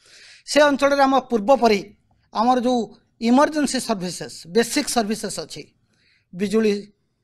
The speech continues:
ଜଳ ଯୋଗାଣ, ଡାକ୍ତରୀ ସୁବିଧା, ଟିକାକରଣ,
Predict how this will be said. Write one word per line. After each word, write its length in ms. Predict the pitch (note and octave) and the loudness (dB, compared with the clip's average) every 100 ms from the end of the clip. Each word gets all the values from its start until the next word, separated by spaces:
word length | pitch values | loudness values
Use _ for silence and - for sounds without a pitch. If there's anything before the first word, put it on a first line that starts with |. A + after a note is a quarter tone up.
| _ _ _ _ _ _ - | _ _ _ _ _ _ -6
ଜଳ 160 | G3+ A3 | -2 0
ଯୋଗାଣ, 320 | G#3 G3 G#3 G3+ _ _ _ _ _ _ _ - | 0 -2 -4 -6 _ _ _ _ _ _ _ -8
ଡାକ୍ତରୀ 360 | F#3 G3 A3+ G#3 | -6 -2 -2 -2
ସୁବିଧା, 380 | G3+ F#3 F3 F#3 - _ _ _ - | -6 -8 -8 -10 -12 _ _ _ -8
ଟିକାକରଣ, 540 | A3+ A#3+ A3+ G#3+ G#3 | 2 4 4 2 -4